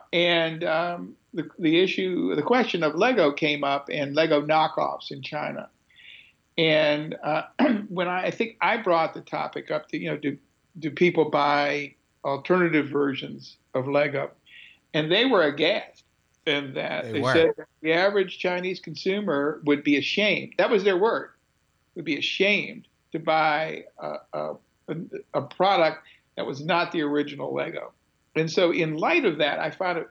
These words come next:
Speaker 1: very interesting last week that Lego announced that they were opening a hundred and fifty new stores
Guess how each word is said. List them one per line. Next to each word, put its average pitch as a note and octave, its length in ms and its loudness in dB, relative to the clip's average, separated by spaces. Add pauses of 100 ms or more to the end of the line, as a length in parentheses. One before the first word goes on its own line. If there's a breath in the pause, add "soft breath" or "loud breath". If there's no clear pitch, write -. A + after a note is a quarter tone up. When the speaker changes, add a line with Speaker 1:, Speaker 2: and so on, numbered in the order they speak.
Speaker 1:
very G3+ 320 2
interesting D#3 760 -6 (1300 loud breath)
last E3+ 320 0
week B3+ 260 2
that D3+ 200 0
Lego E3+ 380 2
announced C#3 600 -6
that D3 240 -4
they D#3 140 2
were C#3+ 200 -2
opening D#3+ 340 0
a - 80 -6
hundred D#3+ 280 0
and C#3 100 -14
fifty D3+ 380 2
new C#3+ 200 -2
stores D3 640 2